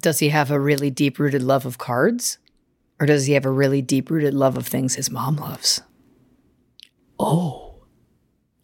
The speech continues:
Speaker 2: Oh, that would be beautiful. <laughs>
Speaker 1: I'm gonna go out on a limb here and tell you, I know I'm
Speaker 2: Oh.
Speaker 1: right. I know I'm right.
Speaker 2: Oh, that's beautiful.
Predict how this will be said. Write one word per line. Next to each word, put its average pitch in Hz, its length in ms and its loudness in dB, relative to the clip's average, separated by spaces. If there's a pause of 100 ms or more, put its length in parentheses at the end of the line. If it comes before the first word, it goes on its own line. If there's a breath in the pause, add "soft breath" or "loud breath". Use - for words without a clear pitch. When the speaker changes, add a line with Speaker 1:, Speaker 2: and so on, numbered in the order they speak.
(140)
Speaker 2:
Oh, 165 140 4
that 151 280 -4
would - 140 -20
be - 220 -20
beautiful. - 640 -6
<laughs> - 40 -2 (1600 loud breath)
Speaker 1:
I'm 254 120 0
gonna 294 160 0
go 269 100 -2
out 262 100 0
on 240 40 2
a 233 60 2
limb 226 180 2
here 220 140 2
and 185 120 2
tell 190 160 2
you, 170 180 2 (360 loud breath)
I 170 160 4
know 156 220 4
I'm 202 140 2
Speaker 2:
Oh. 175 80 4
Speaker 1:
right. - 320 -2 (100)
I 190 160 4
know 143 220 2
I'm 123 180 -4
right. - 180 -6
Speaker 2:
Oh, 202 200 4
that's 196 380 2
beautiful. 165 800 -4